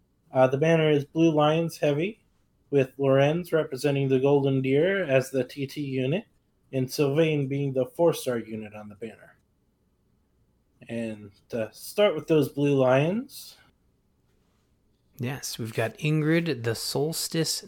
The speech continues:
Speaker 2: Knight. Here comes Ingrid from the Blue Lion house, and she's ready for the beach. Ingrid can be pretty no-nonsense at times, but with this outfit, it looks like she's let her hair down a bit. <laughs> It's, I'm gonna just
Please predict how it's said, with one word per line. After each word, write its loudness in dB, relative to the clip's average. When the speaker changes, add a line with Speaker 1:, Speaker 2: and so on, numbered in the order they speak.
Speaker 2:
Knight. -6
Here 2
comes 0
Ingrid 0
from -4
the -4
Blue -2
Lion 0
house, -6
and -6
she's -6
ready -2
for -10
the -6
beach. -6
Ingrid -4
can -8
be -6
pretty -6
no-nonsense -2
at -12
times, -4
but -4
with -4
this -2
outfit, -6
it -6
looks -4
like -4
she's -4
let -2
her 0
hair -2
down -8
a -14
bit. -14
<laughs> -20
It's, -10
I'm 0
gonna 4
just -2